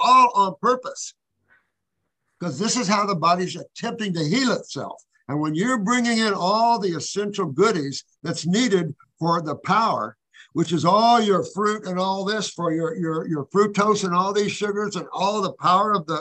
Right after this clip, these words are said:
of the nutrition in that, you can't beat it. And the astringent power. Remember, there's astringent power that you have to realize that's essential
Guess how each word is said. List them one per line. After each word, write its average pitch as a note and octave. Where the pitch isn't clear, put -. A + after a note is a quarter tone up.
of D#3+
the D#3
nutrition G3+
in A3+
that, B3
you C#3+
can't F3+
beat G#3
it. -
And A#3
the A#3
astringent G#3
power. C#3+
Remember, G3
there's D#3+
astringent G#3
power B2+
that C3
you D3
have F#3
to D3+
realize D3+
that's D3
essential -